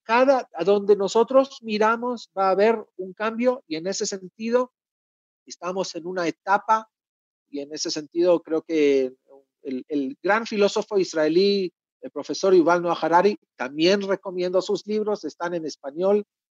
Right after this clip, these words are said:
eh, y también él va, va a ayudar y va a contribuir a las necesidades del gobierno de Colombia.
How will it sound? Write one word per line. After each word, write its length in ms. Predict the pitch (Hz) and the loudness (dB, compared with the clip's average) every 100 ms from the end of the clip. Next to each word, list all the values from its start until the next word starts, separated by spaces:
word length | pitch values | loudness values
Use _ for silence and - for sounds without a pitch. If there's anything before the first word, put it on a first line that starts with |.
| _ _ | _ _
eh, 440 | 147 143 143 143 139 - _ _ _ _ _ _ | 0 4 6 6 4 -2 _ _ _ _ _ _
y 80 | - | -8
también 340 | 170 175 185 | -2 2 4
él 240 | 196 226 | 6 6
va, 380 | 202 196 185 180 - _ _ | 6 6 6 2 -6 _ _
va 60 | 165 | 0
a 20 | |
ayudar 500 | 170 165 160 180 180 | 2 6 6 6 6
y 80 | 170 | 4
va 360 | 151 165 165 165 | 2 4 4 4
a 40 | |
contribuir 760 | - 165 151 151 151 165 180 170 - _ _ - | 0 -8 -4 0 4 8 8 6 0 _ _ -6
a 80 | 143 | -4
las 180 | 139 | -4
necesidades 640 | 151 147 - 139 139 151 156 | -6 -12 -2 0 4 2 0
del 160 | 175 | -2
gobierno 340 | 143 139 143 151 | 0 0 0 -2
de 120 | 147 | -4
Colombia. 500 | - 147 196 220 233 | -2 -4 -2 -2 -4